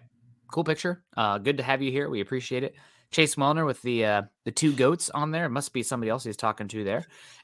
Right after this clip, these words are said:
And, uh, we also got our guy, Lawrence Rivera, ripping off the Band-Aid with the super chats over on YouTube. If you guys wanna be like, "Lawrence, your super chat will get flash bright," and we always appreciate any contributions. Of course, it's not demanded,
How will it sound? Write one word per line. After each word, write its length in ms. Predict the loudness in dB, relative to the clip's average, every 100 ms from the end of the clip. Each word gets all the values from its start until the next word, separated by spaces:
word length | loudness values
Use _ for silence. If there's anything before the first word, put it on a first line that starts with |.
| -2
And, 360 | 4 6 8
uh, 220 | 8 8 8
we 60 | 4
also 200 | 4 2
got 160 | 2
our 60 | 4
guy, 280 | 4 2 0 _ _ _ _ _ -14 -2
Lawrence 280 | 4 4 6
Rivera, 400 | 8 8 8 6 2
ripping 240 | 0 4
off 140 | 2 4
the 60 |
Band-Aid 360 | 2 2 2 0
with 100 | -2
the 60 |
super 240 | -4 -2 -2
chats 280 | 0 0 0
over 300 | -2 0 0
on 220 | -2 -4
YouTube. 480 | -2 -2 0 -2 -2
If 160 | -8 _
you 100 | 2
guys 160 | 4 4
wanna 120 | 2
be 100 | 2
like, 180 | 2 2
"Lawrence, 340 | 0 0 -2 -4
your 240 | -4 -4
super 300 | -6 -6 -6
chat 160 | -2 -2
will 80 | -2
get 180 | -4 0
flash 320 | 4 4 4
bright," 240 | 2 2
and 80 | 2
we 100 | 0
always 200 | 0 0
appreciate 500 | -2 -8 -4 -4 -4 -10 _ _
any 180 | 0 0
contributions. 720 | 2 0 0 -2 -2 0 -4
Of 100 | -4
course, 240 | -2 -2 -2
it's 100 | -2
not 260 | 0 0 _ _ _ _ _ _ _ _ -6
demanded, 540 | 4 4 6 2 0